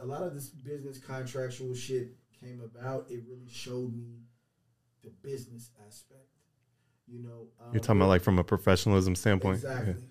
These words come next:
Speaker 2: Yeah.
Speaker 1: Um, Game was going through his contract situation, and it came out that somebody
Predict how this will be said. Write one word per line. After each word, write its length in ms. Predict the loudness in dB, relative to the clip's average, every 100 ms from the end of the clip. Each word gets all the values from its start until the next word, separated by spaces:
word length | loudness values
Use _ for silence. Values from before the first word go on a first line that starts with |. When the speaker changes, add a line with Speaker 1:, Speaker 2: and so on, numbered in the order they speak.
| _
Speaker 2:
Yeah. 60 | -4
Speaker 1:
Um, 540 | -2 -2 -2 -4 -8 -12 _ _ -20 _ _ _ -12
Game 260 | -8 -6
was 140 | -8 -8
going 240 | -8 -10
through 100 | -8 -8
his 120 | -8
contract 460 | -10 -10 -8 -10
situation, 680 | -10 -12 -16 -16 -16 -18 -18
and 120 | -16 -16
it 140 | -20
came 240 | -20 -18 -18
out 120 | -18 -20
that 80 |
somebody 400 | -20 -18 -18 -18